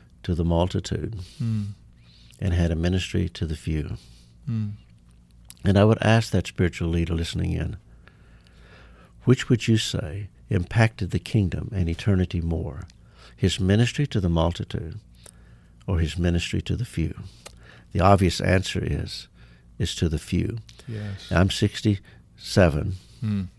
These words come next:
Speaker 1: And when my, uh, Susan and I look back over our lives, you know, we've preached to thousands around the world.
Speaker 2: Hmm.
Speaker 1: We've pastored and shepherded, uh, churches.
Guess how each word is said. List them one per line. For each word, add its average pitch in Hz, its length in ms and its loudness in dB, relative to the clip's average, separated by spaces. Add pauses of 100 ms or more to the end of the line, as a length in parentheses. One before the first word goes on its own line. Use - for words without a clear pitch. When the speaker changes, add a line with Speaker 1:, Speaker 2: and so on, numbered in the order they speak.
(640)
Speaker 1:
And 90 80 0
when 82 160 4
my, 82 120 2
uh, - 340 -8
Susan 98 420 4
and - 20 6
I 87 160 6
look 87 220 2
back 87 260 4
over 90 280 2
our 87 80 4
lives, - 600 -2 (1160)
you 92 100 -4
know, 87 100 -2
we've 78 320 -2 (100)
preached 101 340 2
to 101 60 2
thousands 85 880 0 (300)
around 87 340 2
the 85 80 -2
world. 80 520 0 (120)
Speaker 2:
Hmm. 104 200 -4 (340)
Speaker 1:
We've - 260 -6
pastored 92 440 2
and 82 140 -4
shepherded, 87 640 -2 (160)
uh, - 140 -6
churches. - 600 -4